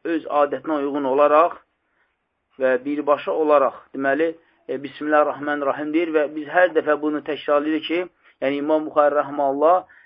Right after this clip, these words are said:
yəni onunla da, yəni kifayətlənir və heç bir, e, əlavə xütbə zad qeyd eləmir. Ancaq, e, bu babda biz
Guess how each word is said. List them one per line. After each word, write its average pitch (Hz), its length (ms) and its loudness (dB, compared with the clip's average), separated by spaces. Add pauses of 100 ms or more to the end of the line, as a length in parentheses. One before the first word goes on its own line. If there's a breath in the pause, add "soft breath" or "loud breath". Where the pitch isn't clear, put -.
(100)
yəni 139 220 -2 (100)
onunla 156 520 0
da, 151 120 6 (120)
yəni 143 320 -4
kifayətlənir 143 880 -2
və 135 80 -4
heç 151 260 -8
bir, 135 140 -2
e, 131 200 -4 (120)
əlavə 131 320 -4
xütbə 147 280 -2
zad 131 160 -6
qeyd 139 240 -4
eləmir. 180 320 0 (1800)
Ancaq, 143 380 2 (540 soft breath)
e, 135 160 -8
bu 226 100 -6 (100)
babda 185 420 4
biz 185 120 -12